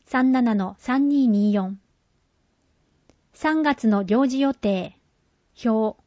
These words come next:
日にち、時間、内容、対象、問い合わせの順です。毎週月曜日から金曜日、九時から十一時三十分、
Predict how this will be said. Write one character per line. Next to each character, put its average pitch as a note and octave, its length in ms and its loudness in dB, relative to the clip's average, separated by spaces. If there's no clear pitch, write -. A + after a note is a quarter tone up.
日 A#3+ 140 -2
に C4 180 4
ち、 A#3 360 -6
時 F#3+ 140 -6
間、 A#3 360 0
内 A#3 300 -2
容、 A3 340 0
対 A#3 160 -2
象、 G#3 420 -4
問 B3+ 200 0
い C4+ 60 0
合 B3+ 60 0
わ B3 140 0
せ A3+ 320 -6
の A3 120 0
順 A3 200 0
で G3+ 140 -2
す。 - 240 -18
毎 B3 200 2
週 A#3 480 -2
月 A3 280 -4
曜 D4 180 2
日 A#3+ 140 -2
か G#3+ 100 -2
ら F#3+ 140 -2
金 B3 240 2
曜 A#3+ 240 2
日、 F3+ 280 -8
九 C#4+ 120 -4
時 C#4+ 100 -4
か B3+ 140 0
ら A3 120 0
十 B3+ 200 0
一 C4+ 180 -4
時 B3 100 -2
三 C4 280 0
十 C4 100 -2
分、 F#3+ 420 -6